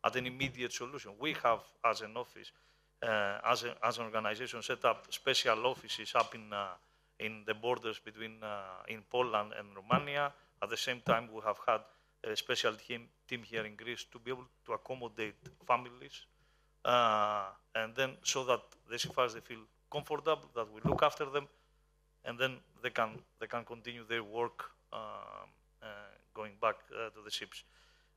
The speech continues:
Um, we looked at also how to pay them, you know, the e-wallet solution, uh, with the sanctions and the difficulty in the, in the banking system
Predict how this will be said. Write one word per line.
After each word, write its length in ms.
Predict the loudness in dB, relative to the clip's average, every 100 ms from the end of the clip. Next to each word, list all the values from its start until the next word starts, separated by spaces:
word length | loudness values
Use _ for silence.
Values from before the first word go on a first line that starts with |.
| 0
Um, 220 | 4 4 2 -6 -18 _ -6
we 140 | -4
looked 240 | -2 2
at 260 | 2 2 -2 -20 _ _ -6
also 420 | -6 -4 -6 -2 4
how 240 | 4 4 -8
to 100 | -8 0
pay 200 | 2 2
them, 240 | -4 -12 -14 -12
you 80 |
know, 140 | -10 -10 -8
the 80 | -2
e-wallet 520 | -2 2 6 6 6
solution, 420 | 0 -4 -8 -10 -14 _ -20 _ _ _ -4
uh, 440 | 2 2 2 -2 -6 -6
with 140 | -4
the 80 | 0
sanctions 960 | 4 4 4 0 -6 -6 -10 -12 -12 -12 -18 _ -4
and 260 | -4 -4 -10
the 80 | -14
difficulty 800 | -12 -8 -2 -2 -2 -10 -12 -14
in 80 | -18 -6
the, 260 | -6 -4
in 80 | -10
the 80 | -6
banking 320 | 2 2 2
system 300 | -10 -12 -12